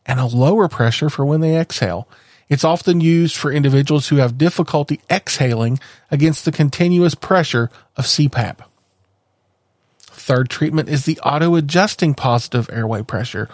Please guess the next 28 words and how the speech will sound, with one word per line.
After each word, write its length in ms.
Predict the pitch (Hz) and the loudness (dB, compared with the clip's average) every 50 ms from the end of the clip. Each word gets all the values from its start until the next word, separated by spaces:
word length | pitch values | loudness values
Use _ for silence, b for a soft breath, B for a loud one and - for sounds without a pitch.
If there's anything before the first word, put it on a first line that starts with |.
| B B B | B B B
or 120 | B 139 - - | B -4 -2 0
auto 300 | - 170 180 165 139 131 | 2 2 4 4 2 2
pap. 400 | - - 120 110 104 - - _ _ _ _ _ _ _ b b b b b b b b b b b b | 0 -2 -4 -4 -6 -8 -14 _ _ _ _ _ _ _ b b b b b b b b b b b b
Autopap 440 | - 220 254 254 233 - 214 226 - | 2 4 4 2 2 0 -2 -2 -2
machines 520 | - 170 - - - 175 175 175 175 160 - - _ | -2 -4 -4 -2 0 2 2 2 2 0 -2 -4 _
automatically 760 | - 151 170 196 208 190 185 180 175 175 170 - 180 175 170 | 0 2 2 2 2 2 2 2 2 0 0 0 2 2 2
adjust 420 | 156 139 - 151 143 143 135 - - | 2 2 2 2 2 2 2 0 -4
the 100 | 151 123 | -4 -2
air 160 | 139 135 127 | -2 -2 -2
pressure 400 | - - 123 117 - - 131 123 | 0 0 0 0 0 -2 -2 0
based 360 | 117 131 135 156 - - - | 0 2 0 0 0 -2 -2
on 80 | 160 156 | 0 2
the 120 | 147 135 | 2 2
invi-, 280 | 131 127 131 135 135 - | 4 4 2 2 0 0
individual's 580 | 156 165 180 175 151 143 131 139 143 147 143 139 | 0 2 4 4 4 2 2 2 0 0 0 0
breathing 420 | 139 160 156 165 170 160 160 151 | 2 2 4 4 4 4 2 0
patterns 460 | - 123 117 117 117 117 123 - - | 0 0 -2 -2 -2 -2 -4 -6 -6
throughout 340 | - - 165 165 156 156 - | -2 0 2 2 2 2 2
the 80 | 143 139 | 2 2
night. 380 | 139 131 117 101 - - - _ b b b b b b b b | 2 2 2 0 -4 -10 -18 _ b b b b b b b b
They're 120 | b 143 131 | b 0 2
helpful 400 | 110 160 185 214 - - 185 170 | 2 2 2 0 -2 -4 -6 -4
for 180 | - - 156 | -2 -2 0
individuals 640 | 160 156 151 147 135 135 131 127 147 147 143 131 - | 0 0 2 2 2 2 2 2 2 0 0 0 0
with 140 | 135 120 120 | 0 -2 0
variable 640 | - 139 131 135 147 151 156 165 160 175 175 - - | 0 0 2 2 4 4 4 2 2 2 0 0 0
airway 380 | 139 131 131 135 135 139 139 | 0 0 0 0 2 2 2
obstruction 720 | 139 131 135 - - 196 208 208 - - - 113 107 117 | 0 0 -2 -4 -4 -2 -2 -2 -2 -4 -6 -6 -6 -8